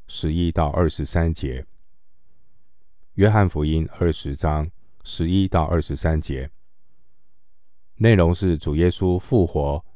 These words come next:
向玛利亚和门徒们显现。首先，我们来看二十章十一节，玛利亚却站在坟墓外面哭，哭的时候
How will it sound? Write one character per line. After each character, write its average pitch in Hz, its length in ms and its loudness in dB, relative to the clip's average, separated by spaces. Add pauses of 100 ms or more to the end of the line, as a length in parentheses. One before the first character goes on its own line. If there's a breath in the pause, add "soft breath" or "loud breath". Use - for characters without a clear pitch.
(320)
向 82 300 4
玛 78 220 2
利 98 180 4
亚 69 420 -2
和 71 360 -2
门 76 240 0
徒 80 160 2
们 69 240 -2
显 65 260 -4
现。 65 320 -4 (1800)
首 - 160 2
先， 98 180 6
我 90 120 4
们 80 80 4
来 78 40 2
看 80 400 2 (500)
二 104 160 6
十 78 200 -2
章 80 280 2
十 - 180 -6
一 78 140 0
节， 65 340 -4 (1800)
玛 82 200 4
利 101 160 4
亚 71 360 0
却 76 360 2
站 82 220 2
在 73 440 -2
坟 78 200 -2
墓 82 220 4
外 71 180 2
面 73 200 -2
哭， 73 360 -4 (920)
哭 127 220 2
的 90 120 4
时 - 160 0
候 71 320 0